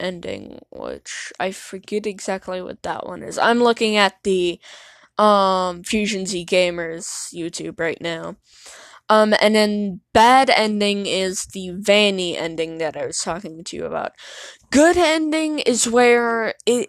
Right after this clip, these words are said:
if you go to the docks, you escape in a, f-, um, Pizzaplex van, and, um,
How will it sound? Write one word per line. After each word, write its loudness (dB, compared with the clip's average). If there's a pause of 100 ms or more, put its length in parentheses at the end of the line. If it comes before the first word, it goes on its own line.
if 2
you -4
go 6
to 0
the 2
docks, 4
you 2
escape 2
in 0
a, 4
f-, -6 (720)
um, 0 (380)
Pizzaplex 0
van, -2 (720)
and, 4 (1600)
um, 2